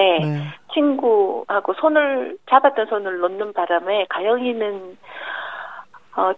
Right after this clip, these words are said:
Speaker 2: 친구는 살고 가영이는 저렇게 갔거든요. 그 얘기를 하시면서 그렇게 우시는데 제가 가서 정말 그 저도 너무 막 마음이 안 좋고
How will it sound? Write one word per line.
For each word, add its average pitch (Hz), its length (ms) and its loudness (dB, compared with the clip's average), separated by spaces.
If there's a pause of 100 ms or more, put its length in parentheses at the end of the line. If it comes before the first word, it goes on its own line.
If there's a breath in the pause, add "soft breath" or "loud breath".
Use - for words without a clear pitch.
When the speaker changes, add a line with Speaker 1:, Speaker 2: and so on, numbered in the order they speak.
Speaker 2:
친구는 294 300 6
살고 208 460 4
가영이는 196 800 0
저렇게 185 380 -6
갔거든요. 170 1040 0 (160)
그 220 260 2
얘기를 220 300 6
하시면서 233 800 2 (380 loud breath)
그렇게 - 340 -8
우시는데 208 1040 2 (840 loud breath)
제가 208 220 -2
가서 202 760 4
정말 220 500 2 (640)
그 185 460 -4 (720 loud breath)
저도 269 160 4
너무 196 560 4
막 175 160 -4 (120)
마음이 180 720 2
안 175 200 -2
좋고 214 580 4